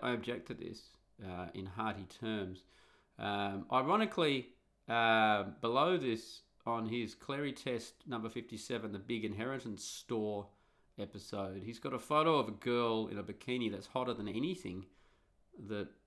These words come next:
he put up for his tens, nines, and eights. And seriously, one of his eights looks like her face has been squashed with a pumpkin. Um,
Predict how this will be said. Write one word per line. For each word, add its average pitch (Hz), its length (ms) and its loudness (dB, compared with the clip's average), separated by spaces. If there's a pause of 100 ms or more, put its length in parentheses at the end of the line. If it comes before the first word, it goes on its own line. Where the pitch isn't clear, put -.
(180)
he 110 160 -4
put 107 240 -6
up - 340 -2
for 104 220 -4
his 98 160 -4
tens, 107 600 -4 (500)
nines, 101 400 -4
and 92 220 -8
eights. - 400 -4
And 101 120 -12
seriously, 165 460 0
one 131 160 0
of 135 80 0
his 101 140 0
eights - 560 -4
looks 107 240 -6
like 98 260 0 (480)
her 101 100 -4
face 113 360 -4
has 107 100 -6
been 98 180 -6
squashed 101 380 -6
with 98 120 -8
a 92 40 -14
pumpkin. 127 460 -6 (560)
Um, 120 1000 8